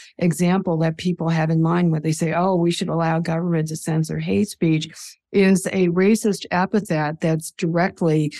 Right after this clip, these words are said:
hurled by one person to another one or to a small group of people. You know, but our law does not allow speech to be punished solely because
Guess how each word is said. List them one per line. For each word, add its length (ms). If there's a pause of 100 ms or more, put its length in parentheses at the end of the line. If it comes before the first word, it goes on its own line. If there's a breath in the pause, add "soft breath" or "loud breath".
(120 loud breath)
hurled 640
by 220
one 260
person 460
to 180
another 320
one 260
or 140
to 160
a 60
small 340
group 300
of 100
people. 400 (400 loud breath)
You 80
know, 160
but 240
our 320
law 640
does 240
not 260
allow 560 (100)
speech 720
to 120
be 160
punished 720
solely 680 (380 loud breath)
because 680